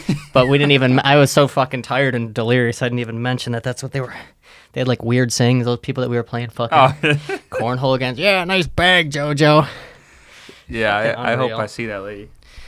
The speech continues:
Speaker 1: tonight, hopefully.
Speaker 2: Jesus Christ.
Speaker 1: Fucking Jo- <laughs>
Speaker 2: What do you think? Her, her name's probably, like, some, like, white trash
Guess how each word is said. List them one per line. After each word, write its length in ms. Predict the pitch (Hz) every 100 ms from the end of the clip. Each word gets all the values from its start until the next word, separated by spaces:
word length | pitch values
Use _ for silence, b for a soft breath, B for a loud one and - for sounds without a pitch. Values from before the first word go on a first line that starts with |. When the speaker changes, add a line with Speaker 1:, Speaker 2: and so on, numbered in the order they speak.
| B
Speaker 1:
tonight, 380 | - 110 110 104 -
hopefully. 400 | 117 104 - 101 147 _ _ b b b
Speaker 2:
Jesus 440 | - 113 110 - -
Christ. 420 | - - 101 107
Speaker 1:
Fucking 340 | 107 - 98
Jo- 120 | 95 110 - - 160 - -
<laughs> 760 | 285 - - 220 147 - 151 147
Speaker 2:
What 100 | 139
do 60 |
you 40 | 139
think? 220 | 127 117
Her, 200 | 123 120
her 120 | 117 123
name's 220 | 117 110
probably, 280 | - 117 117
like, 260 | 107 107
some, 240 | - 117 113
like, 140 | 107
white 300 | 110 110 107
trash 680 | - 110 107 110 - -